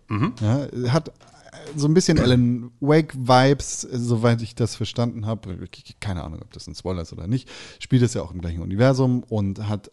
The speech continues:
Speaker 2: einige Hints und Verweise in Richtung Alan Wake, sodass da irgendwie Sachen von Alan Wake vorkommen. Ich bin, ich mochte Alan Wake damals sehr, sehr gerne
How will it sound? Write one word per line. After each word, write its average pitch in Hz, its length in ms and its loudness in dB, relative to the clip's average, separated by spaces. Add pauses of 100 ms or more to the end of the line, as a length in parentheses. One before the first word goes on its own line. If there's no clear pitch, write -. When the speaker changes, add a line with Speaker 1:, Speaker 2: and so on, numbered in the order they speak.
Speaker 2:
einige 104 380 -2
Hints 135 640 2
und 107 460 -4
Verweise 113 540 0
in 107 120 -4
Richtung 104 320 -4
Alan 95 280 -2
Wake, 101 380 -2
sodass 92 380 -8
da 90 160 -6
irgendwie 92 380 -8
Sachen 90 460 -8 (720)
von 101 340 -2
Alan 90 280 -4
Wake 87 300 -6
vorkommen. 107 580 -2
Ich - 300 -2 (200)
bin, 107 460 -2 (200)
ich - 280 -12
mochte 135 360 -2
Alan 127 220 0
Wake 123 280 -2
damals 117 400 0
sehr, 135 260 4
sehr 139 120 4
gerne 131 320 0